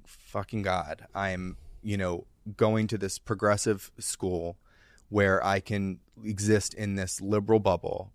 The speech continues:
with like-minded folks and hashtag resist, um, and kumbaya for the next three and a half years.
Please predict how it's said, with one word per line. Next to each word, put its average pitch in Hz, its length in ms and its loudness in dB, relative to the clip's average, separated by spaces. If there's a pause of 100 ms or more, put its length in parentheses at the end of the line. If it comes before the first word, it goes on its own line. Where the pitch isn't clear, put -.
with 95 180 -4
like-minded 101 540 0
folks - 640 -4 (420)
and 95 120 -2
hashtag 101 460 0
resist, 92 680 -4 (680)
um, 92 520 2 (240)
and 101 180 0
kumbaya 95 800 4 (220)
for - 180 0
the 101 100 2
next 95 260 -2
three 98 180 -2
and 92 80 -2
a 90 40 -2
half 90 220 -4
years. 92 420 -6